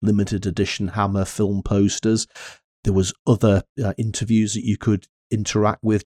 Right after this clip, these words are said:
James Watkins, the writer, Jane Goldman, and Daniel Radcliffe, of course. And, and, you know, it, they, they started building all of this stuff. Daniel Ad-, Radcliffe took over Glamour,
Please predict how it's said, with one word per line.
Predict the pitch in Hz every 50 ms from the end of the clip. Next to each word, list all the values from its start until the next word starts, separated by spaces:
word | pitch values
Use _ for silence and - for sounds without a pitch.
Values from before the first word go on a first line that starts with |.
| _ _
James | - - 135 120 110 107 98 -
Watkins, | 107 110 - - - - 95 90 -
the | 113 107
writer, | 104 127 135 139 143 135 135 - 90
Jane | 80 - 117 101 98 101
Goldman, | 98 - 110 98 104 104 98 101 92 85
and | 92 127 151 143 135 127
Daniel | 110 101 104 101 95 92 92
Radcliffe, | 92 92 101 - _ - 95 - -
of | 82 - -
course. | - - 82 82 76 69 - - - - - - - - - _
And, | 135 131 123 123 127 -
and, | - 135 127
you | 127 147
know, | 139 127
it, | - - - - _ _ _ _
they, | - 147 143 135
they | 123 - 139
started | 131 - - 175 165 160 - - 127 - -
building | 139 147 160 151 131 117 107 -
all | - 123 117 113 113 113 117 113
of | - -
this | - 101 - -
stuff. | - - - - 139 139 110 - - - _ - - - _ _
Daniel | - 127 120 127 131 127 120 117 123 -
Ad-, | 120 120 - _ _
Radcliffe | 117 107 107 120 120 117 - - - 104 95 95 - - - - _ _ _ _ _ _ _ _ _
took | - 131 117 - -
over | 113 107 110 113 95 101 110 101 95
Glamour, | - 113 107 107 110 117 113 104